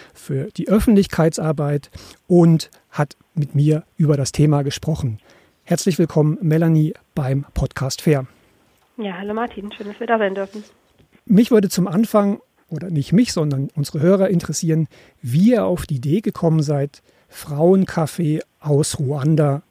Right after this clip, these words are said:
Speaker 1: ja, zu importieren. Was ist die Idee?
Speaker 2: Mhm. Ähm, wir hatten ja vorher schon den, ähm, Café de Maraba im Angebot. Ähm, das war die Idee ursprünglich, dass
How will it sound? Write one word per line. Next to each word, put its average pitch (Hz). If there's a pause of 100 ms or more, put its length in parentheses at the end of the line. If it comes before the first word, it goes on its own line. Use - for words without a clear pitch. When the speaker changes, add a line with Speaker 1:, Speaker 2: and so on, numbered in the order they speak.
(100)
Speaker 1:
ja, 139
zu -
importieren. 220 (580)
Was 151
ist -
die 165
Idee? 143 (680)
Speaker 2:
Mhm. 233 (640)
Ähm, 233
wir 214
hatten 269
ja 262
vorher 285
schon 254
den, 233
ähm, 214
Café 220
de 233
Maraba 214
im 294
Angebot. 285 (140)
Ähm, 233 (240)
das 220
war 262
die 233
Idee 233
ursprünglich, 233
dass 208